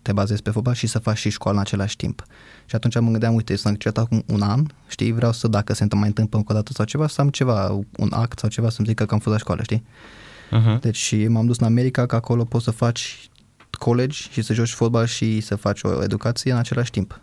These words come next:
Speaker 1: la fel de bine.
Speaker 2: Da, și e și mândria asta a liceului, cât, să aibă sportivi cât mai buni.
Speaker 1: Exact. Mai ales că sunt
Speaker 2: Mhm.
Speaker 1: în Europa, ca fotbalist, ești văzut destul de bine.
Speaker 2: Mhm. Da, ești văzut, tu, practic, uh, europenii sunt cei mai buni.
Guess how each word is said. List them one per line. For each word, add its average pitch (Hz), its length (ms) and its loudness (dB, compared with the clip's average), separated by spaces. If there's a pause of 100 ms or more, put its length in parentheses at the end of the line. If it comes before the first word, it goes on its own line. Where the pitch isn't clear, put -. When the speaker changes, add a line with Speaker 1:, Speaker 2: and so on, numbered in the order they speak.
(100)
Speaker 1:
la 95 100 -2
fel 101 180 -2
de 104 80 -2
bine. 104 300 -2 (360)
Speaker 2:
Da, 110 160 6
și 117 120 4
e 120 40 8
și 120 140 4
mândria 123 420 6
asta 104 260 6 (100)
a 95 40 6
liceului, 101 640 4
cât, - 160 -2 (160)
să 95 120 2
aibă 101 160 6
sportivi 98 440 2
cât 95 120 2
mai 92 180 6
buni. 87 200 0 (280)
Speaker 1:
Exact. 127 580 -2 (260)
Mai 110 180 2
ales 104 160 2
că - 100 -6
sunt 107 180 2
Speaker 2:
Mhm. 104 100 2
Speaker 1:
în 104 60 2
Europa, 123 460 0
ca 110 140 -2
fotbalist, 107 520 0 (760)
ești 110 180 0
văzut 113 240 2
destul 107 220 0
de 107 60 2
bine. 107 300 -4 (240)
Speaker 2:
Mhm. 110 380 4 (300)
Da, 107 340 8
ești 101 160 4
văzut, 113 300 6
tu, 123 540 4
practic, 127 420 4
uh, 120 380 6
europenii 131 420 6
sunt 151 140 4
cei 165 120 4
mai 147 120 8
buni. 120 200 4